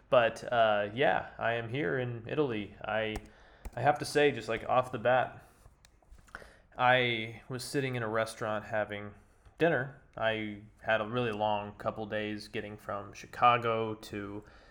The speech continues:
my layover in Madrid, and now here I am, and I was sitting in the hotel, or not the hotel, in the restaurant, um, outside in kinda downtown Naples, and I was just kinda going, like,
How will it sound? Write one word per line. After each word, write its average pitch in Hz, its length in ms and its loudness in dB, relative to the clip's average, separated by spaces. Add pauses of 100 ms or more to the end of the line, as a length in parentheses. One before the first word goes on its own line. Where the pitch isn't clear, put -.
(460)
my 117 120 0
layover 110 500 0
in 101 100 -8
Madrid, 123 460 0 (300)
and 110 180 -8
now 101 480 -2
here 113 220 -2
I 101 100 -2
am, 107 400 -4 (360)
and 104 680 -8 (720)
I 156 80 4
was 151 120 2
sitting 240 280 2
in 180 80 2
the 127 80 2
hotel, 127 460 -2
or 107 220 -2
not 113 200 -4
the 113 80 -10
hotel, 135 400 0
in 110 80 0
the 101 100 -4
restaurant, 101 720 0
um, 101 420 -6 (120)
outside 120 640 2
in 104 220 -6
kinda 113 240 -4
downtown 110 540 0
Naples, 107 580 -2
and 104 380 -6 (960)
I 147 120 0
was 143 120 2
just 156 160 -4
kinda 170 220 4
going, 135 400 2
like, 107 360 -6